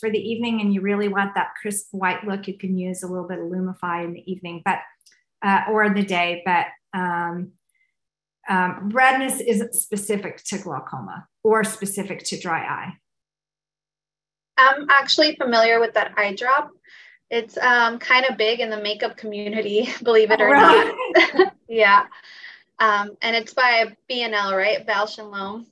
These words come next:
Speaker 2: Lumify.
Speaker 1: Mm-hmm.
Speaker 2: Yeah. Alrighty. Well, thank you so much for making time to be with us today.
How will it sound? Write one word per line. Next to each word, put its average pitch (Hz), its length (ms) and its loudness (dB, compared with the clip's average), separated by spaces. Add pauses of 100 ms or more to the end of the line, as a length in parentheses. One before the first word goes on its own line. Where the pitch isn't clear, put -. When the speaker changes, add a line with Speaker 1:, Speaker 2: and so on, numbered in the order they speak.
(140)
Speaker 2:
Lumify. 214 600 -4 (480)
Speaker 1:
Mm-hmm. 202 140 -4
Speaker 2:
Yeah. - 140 -12 (1000)
Alrighty. 302 400 8
Well, 269 300 8
thank 311 220 4
you 359 100 8
so - 240 -2
much 285 280 2
for 285 120 -2
making 254 360 -2
time 233 420 0
to - 120 -4
be 226 180 -2
with 240 180 4
us 220 220 0
today. 226 720 0